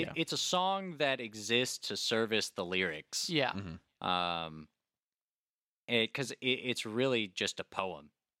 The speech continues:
Speaker 2: Um, and it's great. I mean, it, it's fantastic for what it is. Uh, it's just I'm not usually in the mood for this song when it shows up. I'm ready to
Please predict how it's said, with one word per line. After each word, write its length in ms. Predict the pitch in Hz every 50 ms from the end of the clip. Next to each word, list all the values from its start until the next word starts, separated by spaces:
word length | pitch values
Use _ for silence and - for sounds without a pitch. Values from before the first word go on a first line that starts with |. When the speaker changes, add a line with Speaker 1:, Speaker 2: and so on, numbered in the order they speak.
| _ _
Speaker 2:
Um, 560 | 101 95 92 90 87 85 82 82 82 80 73 - _ _ _ _ _ _ _ _ _ _ _ _ _ _ _ _ _ _ _ _ _ _ -
and 100 | 120 117
it's 100 | 107 -
great. 380 | - - 160 214 165 92 85 - _ _
I 100 | - 123
mean, 220 | 123 120 113 107 104
it, 200 | 107 110 117 113
it's 140 | 110 104 -
fantastic 640 | - 107 104 101 - 113 120 131 - - 107 95
for 140 | - - 104
what 180 | 95 98 101 95
it 100 | 92 90
is. 340 | 101 101 95 90 82 - - _ _ _ _ _ _ _
Uh, 420 | - 101 95 92 92 90 87 87 85 - _ _ _ -
it's 120 | 147 127
just 140 | - 131 -
I'm 100 | 131 123
not 160 | 123 120 117
usually 420 | 113 113 117 113 - 123 117 117
in 80 | 117 107
the 80 | 110 110
mood 240 | 107 113 120 127
for 140 | - - 110
this 140 | 95 101 -
song 440 | - - 104 95 95 95 95 92 90 - _
when 160 | 101 104 101
it 100 | 98 95
shows 260 | - - 104 101 98 110
up. 180 | 110 107 101 -
I'm 120 | 101 101
ready 220 | 107 104 104 101 95
to 360 | 104 98 98 98 95 95 -